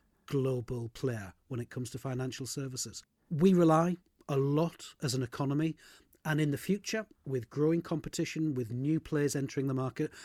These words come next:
we quite rightly have to stay ahead of the game. We have to stay ahead of the competition, but doing so while safeguarding the global financial system. And that balance is something, when we respond on behalf of my members and on behalf of the wider economy,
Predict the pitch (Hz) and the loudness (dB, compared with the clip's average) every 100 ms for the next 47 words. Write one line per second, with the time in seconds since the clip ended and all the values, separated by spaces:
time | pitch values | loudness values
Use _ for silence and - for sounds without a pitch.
0 | - - - 156 190 - 214 220 190 190 | -20 -20 -4 4 4 6 4 6 4 2
1 | 156 127 - 147 - 151 - 151 151 143 | 0 -4 -4 -6 -4 -4 2 2 2 0
2 | - 143 135 131 175 160 110 139 127 151 | -2 -2 -2 -2 0 0 0 -4 -4 -6
3 | - - - 139 123 - - - 123 131 | -6 -6 -2 0 -2 -6 -16 -6 -2 -2
4 | 127 127 139 123 117 147 - 98 - - | -2 -4 -4 -4 -4 -2 -2 -6 -10 -16
5 | - 151 117 170 160 151 - 123 131 131 | -6 -6 2 4 4 2 0 0 0 -2
6 | - 135 - 139 131 123 120 - - 120 | 0 0 0 -2 -2 -2 -4 -6 -6 0
7 | 135 127 120 131 127 127 - 120 147 - | 0 0 -2 -2 -2 -4 -4 -4 -4 -4
8 | - 104 - - - - 147 165 180 113 | -4 -6 -10 -20 -2 2 6 6 6 4
9 | 165 147 117 139 - 135 - 135 123 123 | 4 4 -2 -4 -2 -2 -2 -2 -2 -2
10 | 120 147 165 151 - 143 139 135 123 131 | 0 2 2 0 0 0 0 0 0 -2
11 | 120 117 131 127 170 170 180 - - - | -4 -4 -4 0 0 0 -2 -4 -8 -16
12 | - - - 180 165 151 143 131 120 143 | -18 -20 -4 2 4 4 0 -2 -2 -2
13 | 131 123 - - 139 143 131 147 143 127 | -2 -6 -12 -6 -2 0 2 2 2 -2
14 | - 139 127 127 | -4 -4 -2 -2